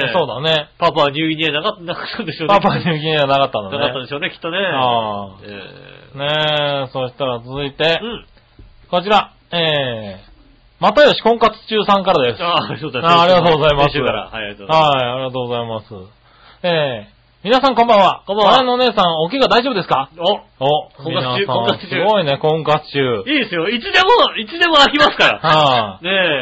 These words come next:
Speaker 2: え。
Speaker 1: ねえ、先週の放送では時折、時折爆笑されている声が聞こえたんですが、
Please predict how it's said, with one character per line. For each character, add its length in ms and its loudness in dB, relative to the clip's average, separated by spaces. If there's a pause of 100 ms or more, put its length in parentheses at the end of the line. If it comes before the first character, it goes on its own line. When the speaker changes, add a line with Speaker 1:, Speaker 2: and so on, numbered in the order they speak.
(320)
Speaker 2:
え。 40 -4
Speaker 1:
ね 200 2
え、 80 2
先 140 4
週 80 0
の 100 4
放 160 4
送 160 0
で 60 4
は 80 4
時 200 -2
折、 300 2
時 320 -4
折 160 2
爆 220 0
笑 160 0
さ 80 2
れ 80 -4
て 80 2
い 40 2
る 60 -6
声 220 0
が 40 -8
聞 40 -16
こ 80 2
え 40 -4
た 120 0
ん 20 -8
で 80 -6
す 100 -10
が、 220 2